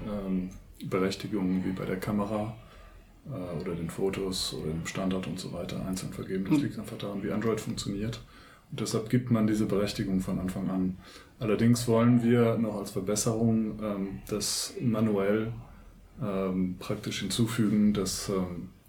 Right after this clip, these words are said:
Speaker 1: da nochmal nachgefragt wird von Wire selbst und nicht vom Betriebssystem.
Speaker 2: Ja, genau, das wäre mein,
Speaker 1: Ja.
Speaker 2: ja, mein Vorschlag auch gewesen.
Speaker 1: Genau, das haben wir auch,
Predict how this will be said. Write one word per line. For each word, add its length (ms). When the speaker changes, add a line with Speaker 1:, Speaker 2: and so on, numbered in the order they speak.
Speaker 1:
da 120
nochmal 280
nachgefragt 580
wird 100
von 200
Wire 240
selbst 320
und 100
nicht 160
vom 140
Betriebssystem. 540
Speaker 2:
Ja, 80
genau, 280
das 220
wäre 100
mein, 260
Speaker 1:
Ja. 80
Speaker 2:
ja, 80
mein 240
Vorschlag 320
auch 160
gewesen. 240
Speaker 1:
Genau, 180
das 160
haben 100
wir 120
auch, 240